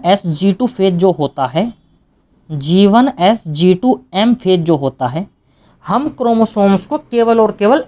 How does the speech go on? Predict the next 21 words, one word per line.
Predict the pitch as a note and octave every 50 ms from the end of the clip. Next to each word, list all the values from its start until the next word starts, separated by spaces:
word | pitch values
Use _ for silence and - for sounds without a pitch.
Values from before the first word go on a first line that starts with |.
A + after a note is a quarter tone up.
| _ -
एम | A3+ B3 D4 B3
फेज | - - A3+ A#3+ A#3 G#3+
के | - B3+ -
अंदर | G#3+ G#3+ G#3+ G#3 G#3+ F#3+
ही | G3 A3 F#3+
देख | F#3+ F#3 F3 -
सकते | - D#3+ - _ _ D3 C3
हैं। | B2 B2 A#2 - _ _ _ _ _ _ _ _ _ _ _ _ _
एम | E3+ G3+ B3 C4+
फेज | C4 - F3+ E3 E3 D#3+ E3
के | - -
अंदर | - E3+ E3 E3 D#3 D3+ D3+
ही | G3 G#3+
जो | G#3+ C4
क्रोमोसोम्स | C4 - - G3+ G3+ G3 G3 G3 G3 - G3+ G3 F#3 F3 -
होते | C#3+ C3+ C3 - C#3+ C3+
हैं | D#3 G3+ C4+ D4 - _ _ _ _ _ _ _ _ _ _ _ _ _ _ _ _ _ _ _ _ _ _ _ _ _ _ _ _ _ _ _ _ _ _ _ _ _ _ _ _ _ _ _ _ _ _ _ _ _ _ _ _ _ _ _ _ _ -
वो | D3+ D3+ E3+ A#3+ C#4
विजिबल | A#3 F#3 F#3 A3 G#3+ G3+ A3+ A#3+ A3+ B3+ A#3
होते | F3+ D3+ D3+ C#3 - - B2
हैं। | B2 - _